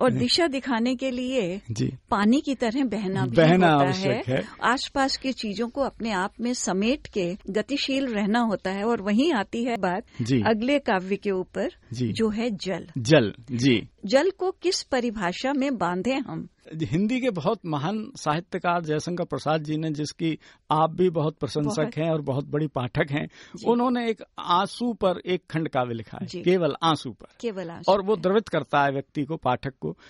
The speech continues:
Speaker 2: उसी तरह मैंने जल को लिया है। जल एक साधा-, जल को हम यदि सोचें, केवल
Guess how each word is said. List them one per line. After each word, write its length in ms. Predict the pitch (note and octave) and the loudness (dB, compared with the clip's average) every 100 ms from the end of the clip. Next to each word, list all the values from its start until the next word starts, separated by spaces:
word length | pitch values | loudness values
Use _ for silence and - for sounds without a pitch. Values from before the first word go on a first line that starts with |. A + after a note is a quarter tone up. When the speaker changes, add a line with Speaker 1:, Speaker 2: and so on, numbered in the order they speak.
| - | -4
Speaker 2:
उसी 220 | B3+ B3+ | 0 0
तरह 220 | C4+ B3 A#3+ | 2 2 2
मैंने 260 | G#3+ A3+ | 0 0
जल 360 | E3+ B2+ F#3 A#3+ | -2 2 2 2
को 140 | B3 | 0
लिया 260 | A3+ G3 F3 | 0 2 0
है। 200 | C#3+ - _ _ B2+ | 0 -6 _ _ -12
जल 460 | A#2 G#3 C#4 C#4 - _ _ E4+ | 0 2 2 -4 -14 _ _ -6
एक 220 | A#3+ - | -4 -4
साधा-, 460 | - D3 D#3 F3+ E3+ | 0 2 2 -6 -4
जल 260 | C#3 F#3+ | 0 0
को 160 | A3+ D4 | 2 0
हम 220 | C#4 C#4+ | 0 -2
यदि 200 | C4+ C4 | -4 -4
सोचें, 380 | - A3 A3 B3+ | 0 0 -2 -10
केवल 420 | - A3+ G#3 | -10 -4 -2